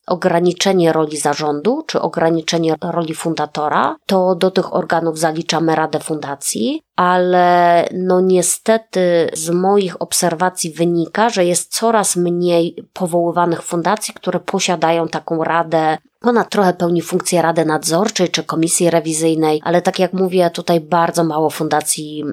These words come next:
ma ten taki organ kontroli. Jeżeli chodzi o uzyskanie po dwóch latach działalności statusu O P P,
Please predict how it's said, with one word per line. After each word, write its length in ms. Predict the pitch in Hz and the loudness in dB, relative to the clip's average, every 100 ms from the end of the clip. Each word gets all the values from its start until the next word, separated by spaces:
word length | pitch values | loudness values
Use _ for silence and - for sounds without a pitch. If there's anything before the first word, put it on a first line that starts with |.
| - | -2
ma 180 | 185 | -2
ten 180 | 185 165 | 0 -2
taki 260 | 156 - - | -2 -6 -2
organ 380 | 170 - 147 147 | -2 -2 -4 -4
kontroli. 680 | - - 139 131 139 226 - - | -10 -6 -8 -6 -4 -4 -4 -6
Jeżeli 380 | 190 180 226 220 | -2 2 2 0
chodzi 520 | 208 180 185 190 - - | 0 -2 0 0 -2 -2
o 300 | 180 175 175 | 0 2 2
uzyskanie 580 | 190 180 185 202 208 175 | 0 -2 -2 0 0 0
po 140 | 185 | -2
dwóch 280 | 170 170 180 | -4 -6 -4
latach 300 | 180 180 165 | -2 -2 0
działalności 600 | 175 170 170 170 - - | 2 2 2 -2 -4 -6
statusu 600 | - 175 - 190 - - | -2 -4 -4 -8 -8 -4
O 80 | 165 | -6
P 180 | - 165 | -6 -10
P, 380 | - 147 180 | -6 -2 -2